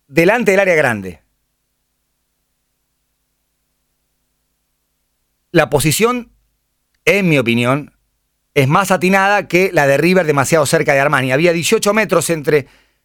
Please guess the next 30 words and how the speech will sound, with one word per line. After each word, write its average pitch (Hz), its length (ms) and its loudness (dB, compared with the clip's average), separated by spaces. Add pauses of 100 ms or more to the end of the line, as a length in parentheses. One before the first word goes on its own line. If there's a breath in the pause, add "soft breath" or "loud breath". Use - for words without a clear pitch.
los 147 140 2
defensores 156 400 0
de 196 40 2
Boca 202 220 2
y 180 40 2
el 165 40 2
arquero 180 280 0
Rossi, 202 240 -2
que 170 60 -2
estaba 185 200 0
en 175 60 0
la 180 60 0
línea 202 160 0
del 180 60 2
área 170 180 0
chica. 101 400 -6 (420)
¿Podría 226 200 2
haber 220 100 2
estado 220 200 0
un 196 140 -2
poco 214 200 0
más 214 200 0
adelante? 190 540 0
Sí. 220 400 -4 (1500)
Temía 208 500 2
quizás 151 640 -2 (2500)
el 147 160 2
tiro 170 180 2
en 156 100 0
boquillada. 180 640 0